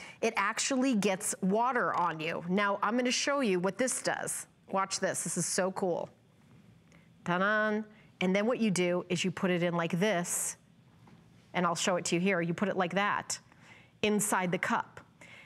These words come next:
So what you're doing is you're shaping the tip of it,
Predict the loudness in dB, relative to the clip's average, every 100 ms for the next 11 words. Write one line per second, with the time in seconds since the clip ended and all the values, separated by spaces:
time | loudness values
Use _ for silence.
0 | -16 -4 2 2 2 2 2 4 4 4
1 | 2 2 2 0 0 0 0 0 0 2
2 | 2 0 -2 0 0 0 -2 -2 -6